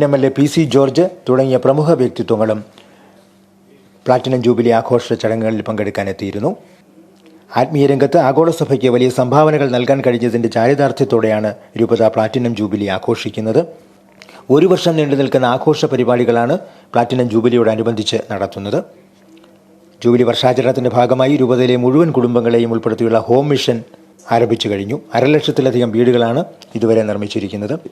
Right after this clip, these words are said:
പ്രേക്ഷിത സംഗമം, യുവജന സംഗമം, ദളിത് ക്രൈസ്തവ സംഗമം, ലിറ്റർജിക്കൽ ക്വിസ് തുടങ്ങി വിവിധ പരിപാടികളാണ് ജൂബിലി വർഷത്തിൽ നടക്കുന്നത്. രൂപത, മേഖല, ഫൊറോന, ഇടവക എന്നിങ്ങനെ വിവിധ തലങ്ങളിലായി ജൂബിലി ആഘോഷങ്ങൾ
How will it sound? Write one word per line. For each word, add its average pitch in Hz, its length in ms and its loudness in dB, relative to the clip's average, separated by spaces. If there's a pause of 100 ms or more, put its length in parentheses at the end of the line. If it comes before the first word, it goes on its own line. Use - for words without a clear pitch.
പ്രേക്ഷിത 120 360 -2
സംഗമം, 120 400 -2 (200)
യുവജന 127 340 0
സംഗമം, 113 440 -4 (320)
ദളിത് 131 340 0
ക്രൈസ്തവ 127 380 0
സംഗമം, 110 400 -4 (260)
ലിറ്റർജിക്കൽ 131 580 -2
ക്വിസ് - 320 -4
തുടങ്ങി 113 280 -2 (440)
വിവിധ 147 200 0
പരിപാടികളാണ് 113 640 2
ജൂബിലി 110 320 0
വർഷത്തിൽ 110 420 -4
നടക്കുന്നത്. 104 480 -4 (1160)
രൂപത, 123 240 4 (240)
മേഖല, 135 300 0 (180)
ഫൊറോന, 135 300 2 (160)
ഇടവക 143 300 2
എന്നിങ്ങനെ 123 380 0
വിവിധ 120 260 0
തലങ്ങളിലായി 120 640 2 (180)
ജൂബിലി 120 340 0
ആഘോഷങ്ങൾ 110 440 -4